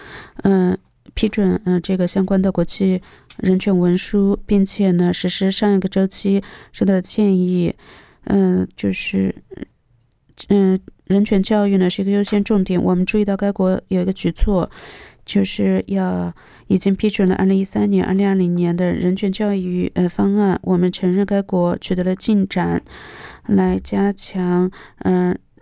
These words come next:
监察员，人权监察员办公室，并且呢，打击酷刑是根据，呃，以前所提出的建议。但是呢，我们感到关切，该国呢，就是，呃，酷刑、虐待依然存在，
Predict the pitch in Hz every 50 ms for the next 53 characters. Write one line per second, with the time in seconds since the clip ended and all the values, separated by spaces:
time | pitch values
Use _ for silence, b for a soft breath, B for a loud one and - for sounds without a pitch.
0 | - - - 214 208 - 214 202 196 185 185 175 170 170 - 185 185 185 190 -
1 | - 185 180 - 208 196 196 190 185 185 180 - 196 190 202 208 196 - 185 175
2 | - 208 196 185 - 190 180 180 180 - 175 170 170 - - 190 190 - 208 202
3 | - - 170 175 - - 190 - 196 190 190 196 - - 196 180 180 B B B
4 | B B B B B B B - - 190 180 - 180 170 - - - 180 175 190
5 | 190 208 196 - 185 - 214 202 196 - 208 208 196 190 196 202 202 196 - -
6 | 196 196 185 185 180 180 190 190 190 180 180 180 180 202 202 202 208 - - 214
7 | 196 185 180 B B B B B B - - 202 196 196 - - 190 180 180 185
8 | 185 190 185 190 185 185 190 b b b b b b _ _ _ _ _ - -
9 | - 208 196 190 - - - 196 196 190 190 190 - - 190 185 185 185 - -
10 | - 220 208 - - - - 185 180 180 175 175 180 190 - 196 208 208 196 196
11 | 185 - 202 196 185 180 175 - 180 175 180 - 202 190 180 175